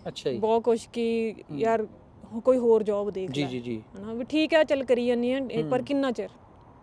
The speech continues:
Speaker 2: ਇਹ
Speaker 1: ਹੂੰ।
Speaker 2: ਸਵਾਲ ਹੁੰਦਾ ਕਿਉਂਕਿ ਅੱਗੇ ਕਹਿੰਦੇ ਵੀ ਤੁਸੀਂ ਸੈਟਲ ਡਾਊਨ ਵੀ ਹੋਣਾ, ਹਨਾ,
Speaker 1: ਜੀ।
Speaker 2: ਅੱਗੇ, ਅੱਗੇ ਤੁਸੀਂ ਲਾਈਫ ਵੀ
Speaker 1: ਹੂੰ, ਹੂੰ, ਹੂੰ।
Speaker 2: ਵਧਾਉਣੀ ਆ, ਟਰੱਕ ਤਾਂ ਨਹੀਂ ਚਲਾਈ ਜਾਓਗੇ ਸਾਰੀ ਉਮਰ।
Speaker 1: ਇੱਕ
Speaker 2: So
Speaker 1: ਨਾ ਟਰੱਕਾਂ ਵਾਲੇ, ਅ, ਮਤਲਬ ਆਮ ਆਪਾਂ ਸੁਣਿਆ ਵੀ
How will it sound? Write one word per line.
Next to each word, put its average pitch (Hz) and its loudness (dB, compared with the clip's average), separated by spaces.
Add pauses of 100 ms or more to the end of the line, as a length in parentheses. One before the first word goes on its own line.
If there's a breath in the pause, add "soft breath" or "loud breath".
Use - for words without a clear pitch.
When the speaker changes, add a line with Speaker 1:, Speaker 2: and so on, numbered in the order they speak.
(300)
Speaker 2:
ਇਹ 240 0
Speaker 1:
ਹੂੰ। 247 2
Speaker 2:
ਸਵਾਲ 247 0
ਹੁੰਦਾ 196 -6
ਕਿਉਂਕਿ 208 0
ਅੱਗੇ 214 2
ਕਹਿੰਦੇ 226 2
ਵੀ 240 2
ਤੁਸੀਂ 226 -4
ਸੈਟਲ 214 0
ਡਾਊਨ 214 0
ਵੀ 208 -2
ਹੋਣਾ, 202 -8
ਹਨਾ, 208 -8
Speaker 1:
ਜੀ। 294 0
Speaker 2:
ਅੱਗੇ, 220 2
ਅੱਗੇ 202 -4
ਤੁਸੀਂ 208 -8
ਲਾਈਫ 202 -4
ਵੀ 208 -4
Speaker 1:
ਹੂੰ, - -10
ਹੂੰ, 147 -4
ਹੂੰ। 214 -2
Speaker 2:
ਵਧਾਉਣੀ 226 0
ਆ, 233 2
ਟਰੱਕ 220 -4
ਤਾਂ 233 -6
ਨਹੀਂ 247 -2
ਚਲਾਈ 196 -4
ਜਾਓਗੇ 202 -8
ਸਾਰੀ 190 -8
ਉਮਰ। 190 -12 (920 loud breath)
Speaker 1:
ਇੱਕ 202 -2
Speaker 2:
So 254 0
Speaker 1:
ਨਾ 285 2
ਟਰੱਕਾਂ 247 -2
ਵਾਲੇ, 247 8
ਅ, 214 2
ਮਤਲਬ 214 -2
ਆਮ 208 2
ਆਪਾਂ 208 0
ਸੁਣਿਆ 165 0
ਵੀ 202 0